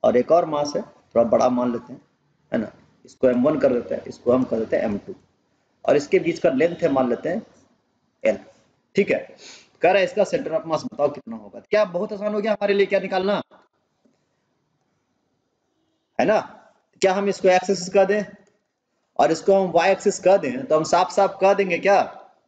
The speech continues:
कि सर एम वन का, हाँ, ज़ीरो ज़ीरो हो जाएगा,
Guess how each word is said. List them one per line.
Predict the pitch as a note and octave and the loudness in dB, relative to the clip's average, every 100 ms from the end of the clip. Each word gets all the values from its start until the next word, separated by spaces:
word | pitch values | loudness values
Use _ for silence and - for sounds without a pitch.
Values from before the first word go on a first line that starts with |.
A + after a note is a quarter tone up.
| _ _ _ _ _ _ _ _ _ | _ _ _ _ _ _ _ _ _
कि | C3+ | -2
सर | C#3 F#3+ - | 2 2 2
एम | D3 D#3 | -2 -2
वन | D#3 F#3 G#3 G3+ | 0 2 2 0
का, | F3+ F3 - - - _ _ _ _ _ _ _ - | 2 2 0 -12 -20 _ _ _ _ _ _ _ -2
हाँ, | B2+ C#3 C3+ | 0 0 -2
ज़ीरो | A2+ C#3 D3 | -4 0 0
ज़ीरो | C3+ C#3+ C#3 | 2 2 2
हो | |
जाएगा, | C3 B2+ B2 | 4 2 2